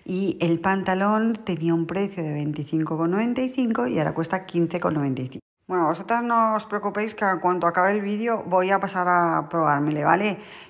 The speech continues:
Yo me lo voy a probar con unos mocasines, porque es como más me gusta, eh, es como yo lo voy a llevar o como lo llevaría, ¿vale? Pero vosotras ya sabéis, hacéis vuestra propia elección.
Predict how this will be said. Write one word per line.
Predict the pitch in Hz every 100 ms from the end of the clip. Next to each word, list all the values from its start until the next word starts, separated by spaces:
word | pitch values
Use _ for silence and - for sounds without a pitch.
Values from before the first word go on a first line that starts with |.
| -
Yo | 208
me | 269
lo |
voy | 277
a | 226
probar | 196 196 208
con | 202
unos | 175 160
mocasines, | 175 170 170 - 143 135 135
porque | - 147 -
es |
como | - 208 185
más | 170 170 165
me | 175
gusta, | 160 151 - 139 131 - -
eh, | 151 147 143 143 - 127 139 143 - - -
es | - -
como | 196 170 165
yo | 151 170
lo | 151
voy | 156 156
a |
llevar | 139 143 175 185 170
o | 170
como | 160 151
lo | 151
llevaría, | 139 143 139 139 135 131
¿vale? | 147 190 214 208 - - -
Pero | - 147
vosotras | 143 156 165 175
ya | 156
sabéis, | 143 156 190 175
hacéis | 143 151 151
vuestra | 156 156 151
propia | 151 147 147
elección. | 135 131 - 196